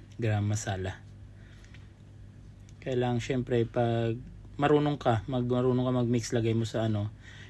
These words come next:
Ito, masala din dito. Ito, meat masala. And then, meron din chicken masala. Meron din fish masala. Kaya marami yan. Yan, chicken.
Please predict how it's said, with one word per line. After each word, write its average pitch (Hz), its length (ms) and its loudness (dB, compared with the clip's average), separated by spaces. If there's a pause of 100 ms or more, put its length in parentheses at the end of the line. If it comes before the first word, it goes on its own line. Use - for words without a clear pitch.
(100)
Ito, 135 240 2
masala 131 480 4
din 135 160 -2
dito. 131 320 4
Ito, 139 240 4
meat 147 400 2
masala. 147 640 4 (160)
And 127 160 2
then, 135 240 0
meron 143 320 2
din 143 400 -2
chicken 170 320 2
masala. 143 560 6 (720)
Meron 131 320 4
din 135 240 4
fish - 480 0
masala. 127 560 4 (400)
Kaya 113 320 2
marami 113 480 4
yan. 104 160 2 (160)
Yan, 104 240 -2
chicken. 101 400 -4